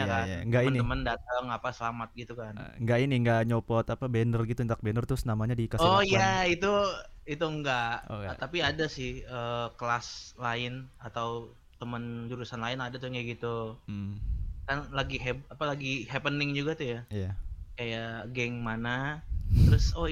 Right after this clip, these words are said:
Speaker 1: ini nih, apa, namanya di, apa, dicabut ini ya, lakbannya yang ditutup," ya
Speaker 2: Heeh.
Speaker 1: iyalah.
Speaker 2: Kiu, kiu, kiu.
Speaker 1: Terus lu selain, apa tadi, buket kopi, apa,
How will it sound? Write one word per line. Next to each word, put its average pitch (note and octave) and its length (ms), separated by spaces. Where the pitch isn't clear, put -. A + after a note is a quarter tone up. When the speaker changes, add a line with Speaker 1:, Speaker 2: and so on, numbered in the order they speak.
Speaker 1:
ini F3 140
nih, F#3 160
apa, E3 160
namanya C#3 380
di, C#3 40
apa, C#3+ 160
dicabut B2+ 720
ini C#3 180
ya, C#3 100
lakbannya C3 460
yang B2 160
ditutup," C3 420
ya A#2 60
Speaker 2:
Heeh. A2+ 140
Speaker 1:
iyalah. A#2+ 640
Speaker 2:
Kiu, G#4 180
kiu, A4 200
kiu. D#4 140
Speaker 1:
Terus A3 240
lu C4+ 140
selain, A3+ 380
apa G#3 180
tadi, B3+ 140
buket E3+ 460
kopi, E3 280
apa, D3 140